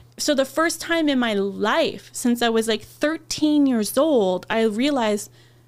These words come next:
we are in the same geographical location. She's gonna, we're gonna run into each other. Thunder Bay is not huge.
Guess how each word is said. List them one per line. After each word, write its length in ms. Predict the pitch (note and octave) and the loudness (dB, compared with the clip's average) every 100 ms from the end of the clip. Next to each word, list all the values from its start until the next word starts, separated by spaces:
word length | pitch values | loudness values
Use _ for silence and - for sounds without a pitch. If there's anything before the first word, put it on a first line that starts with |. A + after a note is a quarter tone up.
| _ _ _ _ _ | _ _ _ _ _
we 240 | G#3 C4+ E4+ | -4 0 2
are 80 | |
in 140 | D#4+ C#4 | 2 2
the 80 | C4+ | 0
same 560 | - C4 C#4 C#4 G#3 | -2 0 2 2 0
geographical 640 | - B3+ B3+ B3 C4 C4+ B3+ | 0 0 0 -2 -2 0 0
location. 800 | A3+ - A#3+ B3+ - G#3+ G3 - - | 0 -2 -2 -2 -2 -2 -4 -8 -8
She's 400 | - C4+ C#4 - | -4 0 0 0
gonna, 560 | D#4 D4+ D4 C#4 B3 - - - _ - | 0 2 4 2 0 -6 -20 -20 _ -14
we're 200 | G#3 C#4 | -2 0
gonna 200 | E4 E4+ | 2 2
run 220 | D4+ C#4 | 4 4
into 240 | C4 - D#4+ | 2 2 0
each 100 | C4 | 0
other. 160 | G3+ | 0
Thunder 220 | A3+ B3+ | 2 0
Bay 120 | D4+ D#4+ | 2 0
is 120 | C#4+ | 2
not 160 | C4+ | 0
huge. 580 | C4 - C#4 A#3+ F#3+ - | 0 0 2 2 0 -6